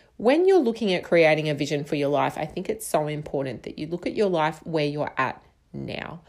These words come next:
So don't listen to anyone else's advice or even the advice that I'm gonna give here for you today, because at, at the core of it, you know who you are.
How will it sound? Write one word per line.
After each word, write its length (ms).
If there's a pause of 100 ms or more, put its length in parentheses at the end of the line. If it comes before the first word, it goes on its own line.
(240)
So 140
don't 160
listen 260
to 140
anyone 280
else's 340
advice 500
or 160
even 220
the 140
advice 340
that 100
I'm 140
gonna 160
give 240
here 360 (260)
for 160
you 160
today, 320
because 340
at, 320
at 220
the 80
core 340
of 100
it, 100
you 260
know 320
who 120
you 300
are. 380